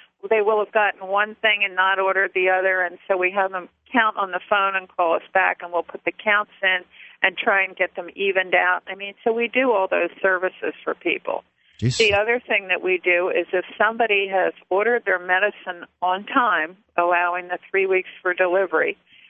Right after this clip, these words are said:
Speaker 1: and they don't get it and it gets lost in shipping, it's, it's replaced for free, obviously, at the end of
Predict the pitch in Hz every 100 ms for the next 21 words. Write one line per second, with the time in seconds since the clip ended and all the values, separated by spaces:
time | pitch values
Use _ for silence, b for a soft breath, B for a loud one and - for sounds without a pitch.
0 | b 190 190 180 170 170 - 180 175 190
1 | 220 - 240 240 180 175 - 180 165 185
2 | - - 185 185 - 208 - 233 220 180
3 | 170 - 165 - - _ - 180 165 -
4 | - _ 190 202 - 214 220 - 226 -
5 | - 185 165 190 175 165 170 165 - 170
6 | 165 - 175 170